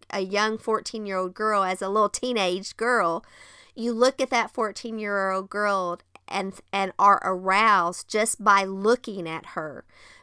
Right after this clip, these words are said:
because your mind just goes to a place of, of sexuality. And, and I know you don't like to think about that, but that's just the reality. That's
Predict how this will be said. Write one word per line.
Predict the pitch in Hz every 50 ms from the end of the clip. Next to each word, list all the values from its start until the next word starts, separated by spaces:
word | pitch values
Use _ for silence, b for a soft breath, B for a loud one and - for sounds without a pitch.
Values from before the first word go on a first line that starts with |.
| B
because | - 220 - - 240 226 214 208 208
your | 214 208 202 202
mind | 196 196 202 208 214 233 254 269 247 220 196 185 180 180 185 175
just | - 208 202 202 - - - 185 -
goes | 208 196 208 226 233 220 196 180 175 170 175 - - -
to | - - - - 220 214 214 208 - - -
a | 190
place | 190 - - - 226 202 196 202 202 220 - - - -
of, | 196 190 185 185 - - - - _ -
of | 185 185 185 175 180 b b b b b b b b b
sexuality. | - - 240 220 214 - - - 202 190 185 185 202 208 196 185 170 156 156 156 165 202 B B B B B B B B B B B B _
And, | - 220 226 226 220 214 208 202 196 202 - - - _ _ - _ _ -
and | 214 220 226
I | 233 240
know | 247 254 254 269
you | 285 269 262 240
don't | 226 214 208 -
like | 196 196 196 - -
to | - 214
think | - - 254 277 262
about | 285 226 208 202 190 180 -
that, | 214 208 208 185 190
but | 214 208 -
that's | - 233 254 - - -
just | - - 277 254 - - -
the | 233
reality. | 214 214 214 208 202 214 208 220 226 233 233 214 202 196
That's | 190 202 226 247 220 - - -